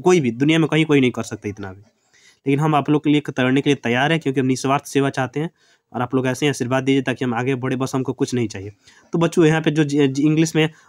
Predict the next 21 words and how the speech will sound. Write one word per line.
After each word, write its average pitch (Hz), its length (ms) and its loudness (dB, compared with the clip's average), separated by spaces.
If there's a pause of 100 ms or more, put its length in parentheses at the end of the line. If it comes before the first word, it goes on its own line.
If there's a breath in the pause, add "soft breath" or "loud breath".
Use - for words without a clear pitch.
और 151 120 2
रीजनिंग 156 520 4
में 165 80 4
आर्टिकल 151 360 0
से 165 100 2
पूछता 143 360 0
है, 147 220 0
करंट 156 520 0
अफेयर 151 220 2
से 156 120 0
पूछता 139 360 -2
है, 139 280 0
दादा 139 200 2
साहब 147 220 0
फाल्के 139 240 0
हो 143 100 2
गया, 135 100 0
बाफ्टा 139 340 0
अवार्ड 143 280 2
हो 131 80 0
गया, 131 160 -2